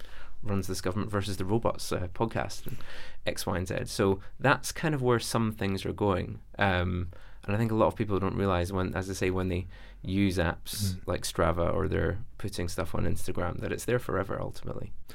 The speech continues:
Speaker 2: It feels like I say a lot, "Oh, this is terrifying," but the fact is it's also happening.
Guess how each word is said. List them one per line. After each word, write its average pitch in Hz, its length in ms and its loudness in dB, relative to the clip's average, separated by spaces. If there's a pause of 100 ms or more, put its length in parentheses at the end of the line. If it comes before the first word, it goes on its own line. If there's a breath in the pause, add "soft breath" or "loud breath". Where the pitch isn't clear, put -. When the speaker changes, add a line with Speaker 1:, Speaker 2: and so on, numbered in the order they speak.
(240 loud breath)
Speaker 2:
It 143 180 2
feels 151 280 12
like 131 160 8
I 127 120 8
say 123 200 4
a 110 80 4
lot, 135 320 4
"Oh, 117 160 6
this 110 260 0
is - 140 -2 (120)
terrifying," 117 840 4 (480 soft breath)
but 120 200 6
the 120 80 2
fact 131 340 4
is 110 120 2
it's 107 140 -2
also 107 560 2 (120)
happening. - 540 4